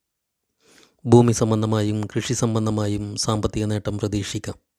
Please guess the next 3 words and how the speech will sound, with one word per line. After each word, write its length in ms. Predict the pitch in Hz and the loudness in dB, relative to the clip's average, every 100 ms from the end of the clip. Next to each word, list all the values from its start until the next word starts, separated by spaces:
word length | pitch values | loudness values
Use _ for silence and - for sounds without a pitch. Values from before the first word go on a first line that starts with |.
| _ _ _ _ _ - - - _ _ - | _ _ _ _ _ -20 -20 -20 _ _ -8
സർക്കാർ 460 | - 120 - 113 107 | 0 2 2 0 2
ജീവനക്കാർക്ക് 680 | 107 107 104 104 104 - | 0 0 -2 -4 -6 -6
അഭീഷ്ടസിദ്ധിയുണ്ടാവും. 1160 | 104 104 107 - 110 - 107 110 110 104 98 | -4 -2 -4 -4 -6 -6 -4 -2 -2 -2 -4